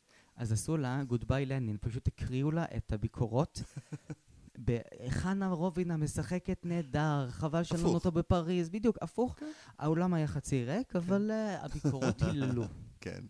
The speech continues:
Speaker 2: כן, כן, ברור, ברור. בוודאי.
Speaker 1: אז מה האתגרים החדשים שלך?
Speaker 2: האתגרים החדשים שלי, אה, אני שוקד עכשיו על כתיבה. אני רוצה לכתוב משהו, דרמה מוזיקלית חדשה.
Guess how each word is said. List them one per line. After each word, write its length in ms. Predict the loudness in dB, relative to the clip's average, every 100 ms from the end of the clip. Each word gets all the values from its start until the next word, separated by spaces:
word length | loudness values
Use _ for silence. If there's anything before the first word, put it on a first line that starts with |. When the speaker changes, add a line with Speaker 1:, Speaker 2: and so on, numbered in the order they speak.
| _ _ _
Speaker 2:
כן, 220 | -8 -8 -8
כן, 240 | -10 -12 -10
ברור, 360 | -10 -8 -10
ברור. 400 | -12 -14 -12 -14 -18 _ -20 _ _ _ _ _ -14
בוודאי. 480 | -14 -12 -12 -12 -14 -16 _ _ _ _ _ 0
Speaker 1:
אז 140 | 2
מה 100 | 0
האתגרים 340 | -2 -6 -4
החדשים 460 | -4 -2 -2 -2 -4
שלך? 300 | -4 -6 -8 -12 -18 _ _ _ _ _ _ _ _ -20 -20 -20 -20 -16
Speaker 2:
האתגרים 360 | -10 -4 -4 -4
החדשים 440 | -8 -8 -4 -2
שלי, 460 | -2 0 2 4 4
אה, 540 | 4 2 0 0 -2
אני 140 | -4 -6
שוקד 320 | -6 -6 -6
עכשיו 220 | -6 -6
על 60 | -6
כתיבה. 460 | -10 -6 -4 -4 -6 _ _ _ _ _ _ _ -8
אני 120 | -4
רוצה 440 | -4 -4 -4 -2 -4
לכתוב 360 | -6 -4 -4 -4
משהו, 340 | -6 -6 -6
דרמה 280 | -6 -6 -6
מוזיקלית 480 | -8 -10 -10 -12 -12
חדשה. 380 | -14 -8 -8